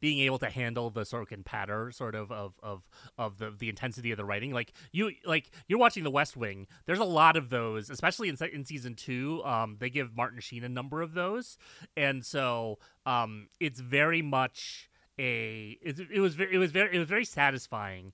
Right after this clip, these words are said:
Um, yeah, uh, the only thing I, the only thing I was questioning was, I wasn't sure if he was supposed to have an American accent or not. It felt like he was kinda switching in between, uh, s-, scene to scene, but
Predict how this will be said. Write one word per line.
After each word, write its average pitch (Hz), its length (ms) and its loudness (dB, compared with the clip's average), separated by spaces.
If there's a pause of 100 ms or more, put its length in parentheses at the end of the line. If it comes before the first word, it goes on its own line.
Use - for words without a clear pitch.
(360)
Um, 110 600 -2 (600)
yeah, 180 340 6 (300)
uh, 175 100 0
the 185 100 4
only 285 100 10
thing 311 160 2
I, 226 120 4
the 180 100 4
only 277 120 4
thing 311 160 0
I 285 60 2
was 254 160 0
questioning 226 340 -2
was, 165 220 -2 (260)
I 196 80 6
wasn't 349 280 4
sure 302 100 4
if 269 80 4
he 254 60 0
was 233 100 -2
supposed 240 160 -4
to 208 60 -2
have 214 100 4
an 202 60 -4
American 196 340 2
accent 208 300 -2
or 208 60 -2
not. 202 180 2
It - 40 -6
felt 170 140 -4
like 165 160 -4
he 185 80 -2
was 156 160 -4 (240)
kinda 170 140 0
switching 175 280 -6
in 175 80 -4
between, 190 520 -4 (540)
uh, - 120 -20
s-, - 200 -14
scene 202 280 -6
to 180 80 -6
scene, 202 340 -2
but 135 180 0